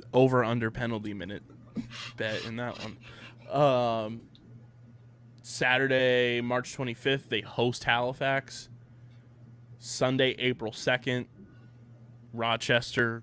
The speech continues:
comes to Philly. Saturday, April fifteenth, they go to Toronto. And then April twenty-third, they go to Albany.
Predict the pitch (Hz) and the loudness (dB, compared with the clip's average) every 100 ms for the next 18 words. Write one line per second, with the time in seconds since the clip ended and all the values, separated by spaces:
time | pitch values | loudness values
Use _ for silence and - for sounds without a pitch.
0 | - - 113 110 - 143 127 - 131 135 | -10 -4 -4 -4 -8 -8 -8 0 4 4
1 | 143 139 - - - - - - - - | 2 -4 -18 -20 -20 -20 -20 -20 -20 -20
2 | - - - - - - 120 120 127 120 | -20 -20 -20 -20 -16 2 4 4 2 0
3 | - 127 127 117 - 123 - - 123 120 | 0 -6 -4 -8 -6 -10 -10 -8 -6 -4
4 | 110 101 107 104 - 139 135 - 117 110 | -6 -4 -10 -10 -4 -2 -2 -6 -4 -4
5 | 117 127 143 147 - - - - - - | -4 -4 -4 -6 -14 -20 -20 -20 -20 -20
6 | - - - - - - 113 117 113 113 | -20 -20 -20 -20 -20 -8 -6 -4 -6 -6
7 | 113 113 113 113 113 113 113 107 - - | -6 -8 -8 -8 -8 -8 -10 -12 -14 -20
8 | - 127 120 117 - 123 110 - 127 127 | -16 -16 -14 -14 -8 -8 -8 -6 -2 2
9 | 135 135 123 110 101 - - 120 - - | 2 2 0 -2 -4 -6 -8 -8 -8 -4
10 | 110 117 131 139 135 | 0 0 0 -2 -4